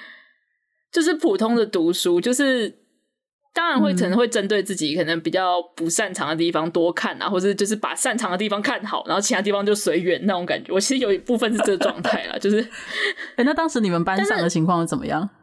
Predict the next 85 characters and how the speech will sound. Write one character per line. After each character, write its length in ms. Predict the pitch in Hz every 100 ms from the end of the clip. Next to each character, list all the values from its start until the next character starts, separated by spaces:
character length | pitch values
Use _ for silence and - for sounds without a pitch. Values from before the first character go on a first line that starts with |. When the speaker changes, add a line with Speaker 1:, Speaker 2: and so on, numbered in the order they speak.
| _ _ _
Speaker 1:
但 80 | -
是 180 | - -
我 80 | 196
们 120 | 196
班 240 | 208 220 226
哦， 60 |
Speaker 2:
氛 20 |
围 60 | 175
之 80 | -
类 60 |
的。 40 | 170
Speaker 1:
其 0 |
实 100 | -
我 60 |
真 140 | - 240
的 120 | 226 202
不 120 | 196
是， 420 | 202 269 233 220 _ _ _ _
我 120 | 202
真 120 | 240
的 100 | 330
不 140 | - 185
是 140 | 240
很 140 | 220
确 240 | - - 180
定， 140 | 185
但 140 | 208 320
我 100 | 214
知 60 |
道 60 | 220
大 240 | 233 220
家 40 | 240
会， 300 | 254 202 -
就 140 | 247
是 320 | 233 247 226 - _ -
会 160 | - 320
讨 200 | - 185
论 120 | 233
题 120 | 196
目 100 | 202
还 100 | 175
是 80 | 180
会 180 | 214 175
啦， 60 |
因 80 | 226
为 60 | 320
我 40 |
们 140 | 202
那 80 | 190
时 60 | 269
候 80 | 220
数 260 | - 254
学， 440 | 196 - 131 101 -
就 80 | 262
是 340 | 240 240 240 - - - -
数 280 | - 339 269
学 200 | 190 160
课 280 | - 208
啊， 220 | 151 98 101
如 80 | 202
果 100 | 202
今 80 |
天 100 | 190
大 200 | 196 180
家 60 | 175
今 140 | 185
天 260 | 175 175 180 - -
就 120 | 180
是 220 | 175 180
会， 520 | 180 196 160 110 - -
哦， 80 | 190
我 80 | 196
那 60 |
时 60 | 320
候 60 |
是 80 | 294
数 120 | 294
学 140 | 247 180
小 140 | 190
老 100 | 147
师 240 | 156 - 151
啊， 160 | 98 - - - - _ _
就 120 | - 220
是， 400 | 196 180 170
Speaker 2:
嗯。 80 | 196